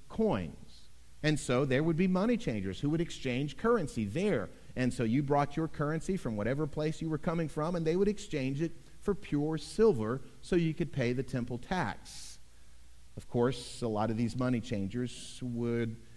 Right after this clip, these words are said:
change the money at an exorbitant profit. The, um, sellers of animals would also sell them at a tremendous profit. Now, at the end of Jesus' ministry, again, he cleanses the temple a second time at this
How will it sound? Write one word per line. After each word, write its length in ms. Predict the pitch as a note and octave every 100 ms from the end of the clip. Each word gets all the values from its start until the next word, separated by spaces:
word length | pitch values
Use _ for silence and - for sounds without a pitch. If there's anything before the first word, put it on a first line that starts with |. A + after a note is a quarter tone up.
| -
change 420 | - D#3 E3+ D#3
the 80 | A#2+
money 320 | G2+ G2 A2+
at 100 | G#2+
an 120 | G#2+
exorbitant 540 | G2 G2 A#2 B2 A2+ -
profit. 500 | - C#3 B2+ G2+ A2 - - - A2
The, 300 | A#2 A2+ A2
um, 320 | G#2 G2+ F#2 -
sellers 540 | - D3 C3+ C#3 A#2+
of 180 | B2 A2 - - -
animals 480 | D3+ D3+ B2 A#2+ A#2+
would 100 | A2
also 420 | B2 C3+ - A2+
sell 320 | F#2+ B2 A2
them 240 | G2 G#2+ A2+
at 220 | A2 G#2+ -
a 140 | G#2+
tremendous 720 | - A2+ A2 G2+ F#2 F2 - -
profit. 420 | - G2+ G2 - - - - - - - -
Now, 120 | D3
at 100 | D3+
the 100 | D#3+
end 140 | G#3+
of 100 | G3
Jesus' 500 | D3 D3+ C3 A2+ A#2
ministry, 540 | B2 A2+ F#2+ - G2+ G#2+ - - - - - - -
again, 280 | D3+ D3+ B2
he 140 | A2+ D3
cleanses 480 | - D3+ C3+ B2+
the 80 | B2+
temple 380 | - C#3 B2 A2
a 40 |
second 420 | G2 D#3+ C3+ G2+ E2
time 300 | F#2 E2 F2
at 120 | -
this 260 | G#2 -